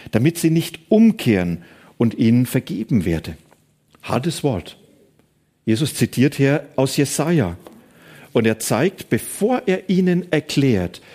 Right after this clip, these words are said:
was diese Botschaft ist, sagt er, es braucht eine Voraussetzung, um zu verstehen.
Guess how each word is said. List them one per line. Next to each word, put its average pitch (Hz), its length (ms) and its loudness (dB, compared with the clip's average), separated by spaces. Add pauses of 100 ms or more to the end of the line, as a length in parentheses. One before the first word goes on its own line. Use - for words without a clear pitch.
(200)
was 170 240 -4
diese 160 240 -2
Botschaft - 720 -2
ist, - 500 -8 (720)
sagt 120 160 0
er, 147 80 2
es - 100 -10
braucht - 320 -2
eine 123 180 0
Voraussetzung, 160 800 0
um 123 120 0
zu 123 100 -2
verstehen. 85 580 -4